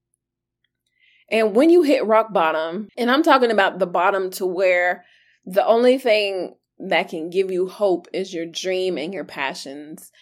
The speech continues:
and the impact that your company or your project is gonna make on people. The type of rock bottom that you are going to be so faith-based in this that people are gonna call you crazy and look at you crazy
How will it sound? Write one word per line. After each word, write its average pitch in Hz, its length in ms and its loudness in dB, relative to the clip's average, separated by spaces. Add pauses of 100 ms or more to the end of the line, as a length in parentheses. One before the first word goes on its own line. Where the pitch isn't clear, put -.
(220)
and 208 200 -2
the 170 100 -6
impact 214 520 0
that - 180 -2
your 165 140 -4
company 185 520 -8
or 147 160 -4
your 160 120 -6
project 175 600 -4
is 160 120 -12
gonna 175 180 -10
make 143 220 -10
on 180 140 -14
people. 156 500 -16 (760)
The 220 80 0
type 277 300 2
of 240 80 0
rock 214 240 4
bottom 208 340 4
that 185 200 2
you 208 200 -6
are 196 180 4
going 196 580 -2
to - 120 -12
be 190 140 -12
so 240 340 2
faith-based 190 800 -2
in 175 220 -6
this 160 320 -6
that 156 240 -2
people 190 200 -6
are 175 100 0
gonna 165 180 -6
call 185 280 0
you 175 140 -6
crazy 196 480 2
and 170 80 -4
look 202 100 -6
at - 140 -8
you 151 80 -12
crazy 160 600 -8